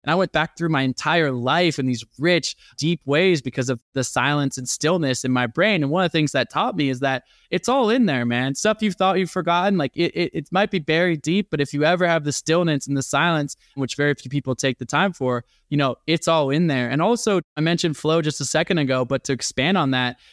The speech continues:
you know, I found these places inside of my body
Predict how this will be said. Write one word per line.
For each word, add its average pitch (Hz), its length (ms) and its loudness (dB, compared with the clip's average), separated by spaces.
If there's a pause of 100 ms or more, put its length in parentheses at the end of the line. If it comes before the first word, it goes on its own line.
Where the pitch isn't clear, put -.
(140)
you 139 60 -4
know, 143 60 2
I 165 80 2
found 185 280 2
these 160 120 0
places 156 460 0
inside 147 340 0
of 151 60 0
my 135 120 0
body 143 460 0